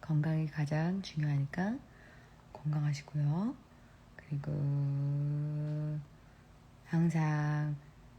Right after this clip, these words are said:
행복하시길 바랍니다. I love you, 내 친구. 오선주.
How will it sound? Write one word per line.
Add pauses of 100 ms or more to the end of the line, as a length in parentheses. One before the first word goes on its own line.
(220)
행복하시길
바랍니다. (2750)
I
love
you,
내
친구. (1900)
오선주.